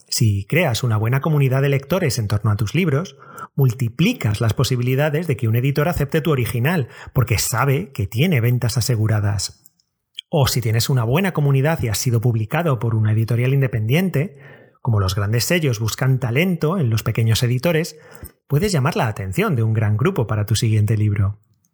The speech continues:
De hecho, puede suceder que una gran editorial te contacte directamente. Es lo que ha pasado con algunos de nuestros alumnos. Y a eso se refiere el término escritor híbrido,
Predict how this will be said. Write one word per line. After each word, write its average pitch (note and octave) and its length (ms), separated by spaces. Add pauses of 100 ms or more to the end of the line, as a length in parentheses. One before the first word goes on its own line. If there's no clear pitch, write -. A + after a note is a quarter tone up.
(300)
De B2 80
hecho, C#3+ 340 (300)
puede B2+ 220
suceder B2+ 560
que B2 120
una A2+ 240
gran C3 220
editorial E3+ 640
te E3 100
contacte A2 560
directamente. A2 840 (640)
Es D3 100
lo F3 80
que - 80
ha - 40
pasado G3 300
con A2+ 140
algunos A2+ 380
de B2 80
nuestros A#2+ 320
alumnos. G#2 600 (680)
Y C3+ 140
a A#2 160
eso E3+ 560
se - 340
refiere B2 480
el A2 140
término B2 500
escritor C3+ 480
híbrido, A2 560